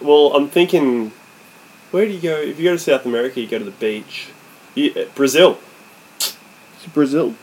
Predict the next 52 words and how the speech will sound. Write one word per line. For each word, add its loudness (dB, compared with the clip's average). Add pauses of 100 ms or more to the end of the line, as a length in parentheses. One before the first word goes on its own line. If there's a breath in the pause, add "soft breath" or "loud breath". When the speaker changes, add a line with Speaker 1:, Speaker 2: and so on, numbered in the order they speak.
(100)
Speaker 2:
Is -12
that 2
the -4
big 4
long 2
one 0
that's -2
down 2
the -6
side? -2
There's -4
one 4
Speaker 1:
You 4
Speaker 2:
big 10
Speaker 1:
need 0
the 10
Speaker 2:
long 6
Speaker 1:
big 6
Speaker 2:
one 6
Speaker 1:
long 8
Speaker 2:
that's 2
Speaker 1:
noodle, 4 (120)
the 2
noodle 6
country 6
down, 10
Speaker 2:
<laughs> 10
Speaker 1:
down 8
the 4
edge. 0
Speaker 2:
There's 2
one 6
big 0
long 8
one 8
down 8
the 2
west 2
coast, 0
and -2
I -4
can't 0
think -2
what -2
it -4
is. -2 (300)
So -14 (220)
Speaker 1:
That's -8
probably 8
not 4
Brazil. 0 (460)
Speaker 2:
Um, -6